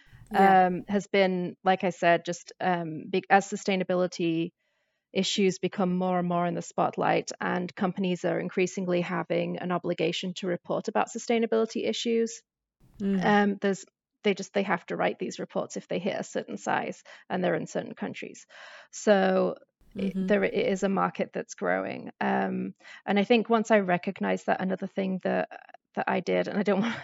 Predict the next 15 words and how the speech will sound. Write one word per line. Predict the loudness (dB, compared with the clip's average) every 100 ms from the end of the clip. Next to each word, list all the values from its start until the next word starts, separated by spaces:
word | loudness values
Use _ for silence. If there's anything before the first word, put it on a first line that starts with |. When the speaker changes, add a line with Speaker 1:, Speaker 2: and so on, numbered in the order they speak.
| -10 -4
Speaker 2:
I | 2
don't | 4
want | 2 0
to |
sound | 0 2 4
like | 2 2
I'm | -2 -2
beating | -4 -4 -2 0
my | 0
own | 0 0
drum | -2 0
here, | -2
but | -2
one | 0 0 2
thing | 0 0